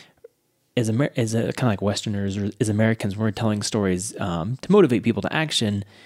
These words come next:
you know, the basis of the story is people connect better with a story where, you know, they're the hero in the story going out and making a difference. But I've wondered, um, you know, to what extent can those, are those stories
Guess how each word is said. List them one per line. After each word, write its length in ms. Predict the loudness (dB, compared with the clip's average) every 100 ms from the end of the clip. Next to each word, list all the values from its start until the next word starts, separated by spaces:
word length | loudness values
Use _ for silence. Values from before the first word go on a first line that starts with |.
| -20 -20 _ -20 -20 -6
you 80 | 0
know, 80 | 2
the 80 | 4
basis 280 | 2 2
of 60 | 0
the 120 | -2
story 220 | 0 -2
is 60 | 0
people 240 | 0 0
connect 360 | 0 -4 -4 -2
better 220 | 0 2
with 160 | 0 -2
a 40 |
story 360 | -2 0 2 0
where, 540 | 0 -2 0 -2 -2 -2
you 100 | -2
know, 120 | -2
they're 180 | -2 -4
the 80 |
hero 260 | -2 0 2
in 60 | 0
the 60 |
story 360 | -2 -2 0 0
going 240 | -2 -2
out 80 | -2
and 100 | -4
making 200 | -6 -6
a 40 | -4
difference. 520 | -4 -2 -4 -4 -10 -18 -20 -20 -12
But 160 | 0 2
I've 140 | 4
wondered, 580 | 4 4 4 4 4 0
um, 480 | -4 -4 -2 -4 -8 _ _
you 100 | -4
know, 180 | -2 -2 -6 _ _ _ _ _ _ _ -12 -2
to 80 | 2
what 140 | 4
extent 480 | 4 2 0 0 -2 -8
can 160 | -4 0
those, 260 | 2 2
are 120 | 2 2
those 180 | 2
stories 460 | 2 2 4 2 0